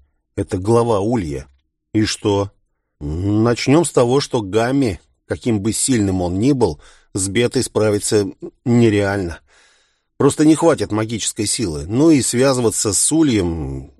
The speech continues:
тебе оно надо? Испортишь себе жизнь. Откажись ты от этой дуэли, пока не поздно». «Прости, Масаши-кун, но я видел слишком много дерьма в этой жизни.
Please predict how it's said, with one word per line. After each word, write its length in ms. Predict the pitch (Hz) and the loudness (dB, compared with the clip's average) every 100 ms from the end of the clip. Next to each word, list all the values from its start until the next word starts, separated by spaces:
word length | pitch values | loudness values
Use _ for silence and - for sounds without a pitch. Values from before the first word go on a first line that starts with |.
| _ _ - | _ _ -2
тебе 280 | 113 107 | 0 2
оно 220 | 107 101 104 | 2 0 0
надо? 400 | 117 113 90 76 _ _ - | 0 -2 -6 -8 _ _ -6
Испортишь 580 | 107 - 151 123 101 | -6 0 0 0 -4
себе 240 | - 104 117 | -4 -2 -2
жизнь. 440 | 95 117 113 80 - _ - | -2 -2 -4 -8 -14 _ -8
Откажись 580 | 92 - 117 120 139 - | -6 0 0 2 0 0
ты 100 | 110 | 0
от 160 | - | 0
этой 220 | 98 87 | -2 -4
дуэли, 460 | 85 104 107 90 73 | -4 0 0 0 -4
пока 300 | 73 95 101 | -6 -4 -2
не 120 | 98 | -4
поздно». 480 | 95 92 78 76 73 _ _ _ _ _ _ _ _ _ | -4 -6 -6 -10 -14 _ _ _ _ _ _ _ _ _
«Прости, 580 | 113 113 - - 127 120 | 2 2 0 -4 0 0
Масаши-кун, 840 | 95 95 - 95 92 - 87 76 - _ _ _ _ _ _ _ _ - | 0 -2 -2 -4 -6 -8 -8 -8 -14 _ _ _ _ _ _ _ _ 2
но 100 | 139 | 6
я 160 | 143 | 6
видел 300 | 143 143 123 | 4 2 0
слишком 400 | 110 127 120 - | -2 -4 -6 -2
много 280 | 110 120 107 | 0 0 0
дерьма 360 | 101 107 107 107 | 0 -2 -2 -2
в 60 | |
этой 200 | 92 85 | -4 -6
жизни. 460 | 85 90 76 73 69 | -8 -8 -8 -10 -14